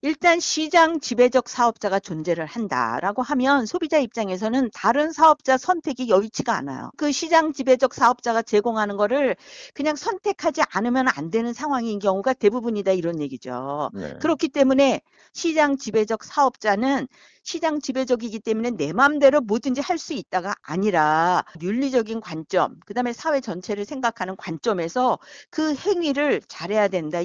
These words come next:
Speaker 1: 그렇기 때문에 공정거래위원회도 어떤 행위에 문제가 있는 거 없는가를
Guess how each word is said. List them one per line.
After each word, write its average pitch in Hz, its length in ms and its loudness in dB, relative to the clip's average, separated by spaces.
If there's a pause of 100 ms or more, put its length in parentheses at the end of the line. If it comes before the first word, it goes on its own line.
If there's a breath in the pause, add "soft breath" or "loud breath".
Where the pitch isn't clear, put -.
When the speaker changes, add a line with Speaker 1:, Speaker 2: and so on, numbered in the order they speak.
(100)
Speaker 1:
그렇기 339 380 0
때문에 269 580 2
공정거래위원회도 190 1700 2 (100)
어떤 185 260 0
행위에 226 560 -2 (260 loud breath)
문제가 254 360 2
있는 196 320 0
거 220 80 4
없는가를 180 640 2